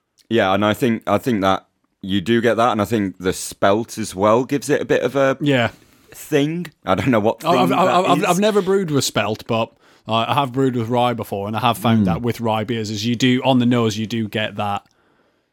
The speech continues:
Speaker 2: just subtle pepperiness.
Speaker 3: Yeah, and I, I've had a little sip now. I will warn you. Um, yeah, it's, um, ob-, it doesn't seem to have any of the, that sort of, uh,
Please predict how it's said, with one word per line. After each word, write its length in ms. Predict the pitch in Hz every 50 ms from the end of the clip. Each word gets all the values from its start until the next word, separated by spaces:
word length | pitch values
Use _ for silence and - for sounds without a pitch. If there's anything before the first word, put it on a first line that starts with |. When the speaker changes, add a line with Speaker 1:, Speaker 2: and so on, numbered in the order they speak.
| _ _ _ _ -
Speaker 2:
just 240 | 123 123 - -
subtle 340 | - 156 135 - - 120 113
pepperiness. 760 | - 139 127 117 - 110 101 101 107 101 101 - - - - _ _ _ _ _ _ _ - - _ _ _ _ _ _ -
Speaker 3:
Yeah, 280 | 190 185 180 135 80 - _ _ _ _ -
and 140 | 117 110 104
I, 180 | 101 95 95 92
I've 120 | 78 71 82 80
had 100 | 87 90
a 40 | 101
little 140 | 95 73 -
sip 220 | - - - -
now. 200 | 80 78 87 101 - _ _ _ _ _ _ - - _ _ _ _ -
I 60 | 82
will 200 | 80 87 87 85
warn 200 | 82 82 82 87
you. 80 | 95 - _ - - - - _ _ - - -
Um, 360 | 113 123 131 135 131 135 - - _ _ _ _
yeah, 280 | - 160 196 202 139 113
it's, 360 | 127 127 - - - - -
um, 640 | 139 143 143 143 143 143 143 143 143 139 139 139 135 - - -
ob-, 160 | 147 139 - 101 -
it 200 | 123 107 - - -
doesn't 300 | 139 135 131 120 92 -
seem 200 | - 127 123 113
to 120 | 117 107
have 200 | 113 120 113 104
any 180 | 107 101 101 98
of 80 | 92
the, 180 | 98 95 98 95
that 260 | - 101 98 73 -
sort 160 | - 98 87
of, 220 | 92 82 - - 95
uh, 360 | 92 90 87 87 87 85